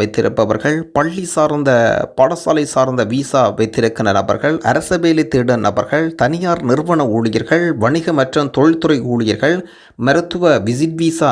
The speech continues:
நபர்கள், தற்காலிகமாக அரசாங்க ஒப்பந்தக்காரர்கள், அதேபோல் ஒன்பதாம்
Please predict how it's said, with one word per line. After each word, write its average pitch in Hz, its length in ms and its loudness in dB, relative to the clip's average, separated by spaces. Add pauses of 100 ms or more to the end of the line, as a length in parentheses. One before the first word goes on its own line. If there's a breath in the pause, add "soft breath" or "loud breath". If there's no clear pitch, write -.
நபர்கள், 131 460 0
தற்காலிகமாக 165 840 0 (100)
அரசாங்க 160 440 -2 (120)
ஒப்பந்தக்காரர்கள், 160 840 0 (100)
அதேபோல் 151 440 2 (520 loud breath)
ஒன்பதாம் 175 520 2